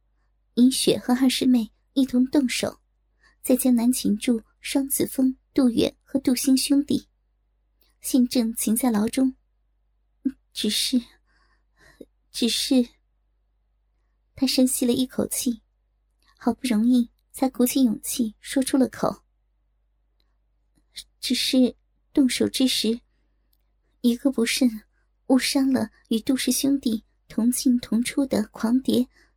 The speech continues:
方晓。”“启禀师父。”见梅英雪嗫嚅着，白飞鹰忙不迭地出口注释。梅英雪与梅婉香孪生姐妹，向来处得最好。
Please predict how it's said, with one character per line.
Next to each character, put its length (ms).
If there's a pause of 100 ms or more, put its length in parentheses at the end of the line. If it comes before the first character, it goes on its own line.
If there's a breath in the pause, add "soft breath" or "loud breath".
(100)
方 280
晓。 460 (800)
”“启 220
禀 180
师 200
父。” 140 (1400)
见 220
梅 100
英 200
雪 460
嗫 200
嚅 200
着， 260 (840)
白 160
飞 140
鹰 300 (180)
忙 240
不 80
迭 240
地 180 (140)
出 160
口 180
注 160
释。 380 (1500)
梅 120
英 200
雪 460
与 80
梅 220
婉 180
香 340 (220)
孪 140
生 220
姐 220
妹， 260 (720)
向 300
来 200
处 220
得 120
最 200
好。 360